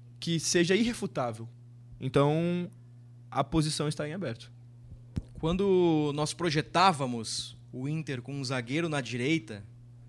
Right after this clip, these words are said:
Speaker 2: pensávamos em Mário Fernandes, não em Igor Gomes. O Inter anunciou aí recentemente a rescisão de contrato com o Mário Fernandes, um pedido do jogador. E o Igor Gomes tá dando conta do recado e eu acho que daqui a algumas semanas, Tomás, ninguém mais vai lembrar de Mário Fernandes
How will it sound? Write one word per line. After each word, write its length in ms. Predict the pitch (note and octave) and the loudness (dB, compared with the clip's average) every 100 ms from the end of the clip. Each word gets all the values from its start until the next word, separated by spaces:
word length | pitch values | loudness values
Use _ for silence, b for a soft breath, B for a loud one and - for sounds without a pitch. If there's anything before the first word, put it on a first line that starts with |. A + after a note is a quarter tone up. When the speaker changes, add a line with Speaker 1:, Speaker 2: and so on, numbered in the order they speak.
| - - - - - - - - - - - - - - - - - | -20 -20 -20 -20 -20 -20 -20 -20 -20 -20 -20 -16 -14 -14 -16 -20 -12
Speaker 2:
pensávamos 640 | C#3+ B2+ C3+ C#3 D#3 C#3+ | -8 -4 -2 -2 -2 -4
em 40 | D#3 | -2
Mário 260 | D3 E3 E3 | 0 0 0
Fernandes, 600 | F3+ C#3+ B2 A2 - - - - - - - - - - | 0 0 -4 -6 -10 -14 -20 -20 -20 -20 -20 -20 -18 -8
não 340 | C3 C3 C3+ | -4 -2 -2
em 120 | C#3 | -4
Igor 240 | C3+ D#3 C#3 | -2 -2 0
Gomes. 480 | C3 G#2+ G#2 - - B B B | -2 -2 -6 -8 -12 B B B
O 20 | |
Inter 160 | A#2 C3 | -10 -6
anunciou 480 | C3 B2+ - C#3 C#3 | -4 -4 -4 -4 -2
aí 180 | C#3 | -4
recentemente 680 | C3+ C3 C3+ - C3 C3+ C#3 | -4 -6 -8 -8 -6 -6 -4
a 80 | A#2+ | -2
rescisão 420 | C3 D3+ B2+ D#3+ | -2 -2 -2 -4
de 100 | F#3+ | -4
contrato 380 | D#3 B2 C#3+ D3 | -6 -4 -4 -4
com 60 | C3+ | -6
o 20 | |
Mário 160 | C3 | -6
Fernandes, 380 | B2+ B2+ C#3+ G3 | -6 -4 -4 -2
um 60 | G3+ | -4
pedido 340 | D#3 B2+ D#3+ | -4 -4 -4
do 220 | C3+ D3 E3+ | -2 -2 0
jogador. 580 | D#3+ C#3 C3+ D3 A3 - - B B B B B B B B - | 2 2 4 4 4 -2 -18 B B B B B B B B -4
E 120 | D#3 | 4
o 40 | E3 | 6
Igor 240 | E3 E3 | 8 6
Gomes 440 | D3 E3+ G#3 A3+ | 6 6 4 2
tá 100 | - | 0
dando 200 | F3 F#3+ | 0 0
conta 260 | - F3+ G#3 | 0 -2 2
do 80 | F#3+ | 4
recado 540 | F#3 D3+ D3 F#3 A#3 | 4 6 4 4 2
e 180 | A3+ A3 | -2 0
eu 140 | F3+ | 2
acho 160 | D#3 F#3 | 2 0
que 60 | F#3+ | -2
daqui 140 | F3+ | -2
a 40 | |
algumas 260 | F3 F#3 F3 | -2 -2 0
semanas, 340 | E3+ D3+ A3 | 0 0 0
Tomás, 380 | - D3+ C3 - D3 | 0 -2 -2 -4 -4
ninguém 320 | D#3+ C#3+ A#3 | -2 0 2
mais 260 | G#3+ B3 | 2 2
vai 80 | A3 | 0
lembrar 260 | G3+ D#3 F#3+ | 0 2 2
de 100 | G3 | 2
Mário 220 | D#3 G#3 | 2 2
Fernandes 640 | A#3 E3+ E3 G3 - - | 2 2 0 0 -4 -8